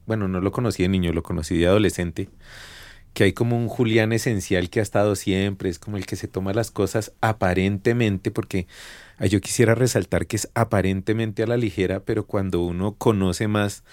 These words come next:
se da cuenta que eso tiene estructura, pero también tiene risa y también tiene, ah, todo esto. Y le he visto el cambio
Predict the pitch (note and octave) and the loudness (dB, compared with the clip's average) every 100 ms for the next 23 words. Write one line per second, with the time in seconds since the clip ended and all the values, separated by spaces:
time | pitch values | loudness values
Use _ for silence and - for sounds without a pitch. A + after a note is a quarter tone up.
0 | - - - _ - G2 F2+ - G#2+ G#2+ | -20 -20 -20 _ -4 0 0 0 -2 -2
1 | B2+ A2+ A#2+ - A#2 A#2+ - C3 - - | -2 0 0 0 0 0 0 0 0 0
2 | G2 A2 F#3+ G3 D#3+ A2 G2+ F#2+ F#2+ G#2 | 0 2 0 -2 -4 -4 -4 -6 -4 -4
3 | A2 G2+ G#2 G#2+ A#2+ A#2+ A2 F#2+ F#2+ F#2+ | -2 -2 0 2 2 2 0 -2 -4 -4
4 | F#2 G#2+ A2 A#2+ A#2 F#2+ A2 A2+ G2+ - | -4 -4 -2 -2 -2 -2 -2 0 -2 -4
5 | - G#2 G#2 F#2 - B2 - - - - | -2 2 2 0 -4 -12 -14 -20 -18 -18
6 | - - - - _ - - _ - A2 | -20 -18 -20 -20 _ -20 -20 _ 0 4
7 | G#2 G#2 A2 - A#2 - - C#3 B2+ A#2+ | 4 4 0 0 -2 -2 -2 2 2 2
8 | A2 G#2 A2 G#2+ A2 | 0 0 2 0 -2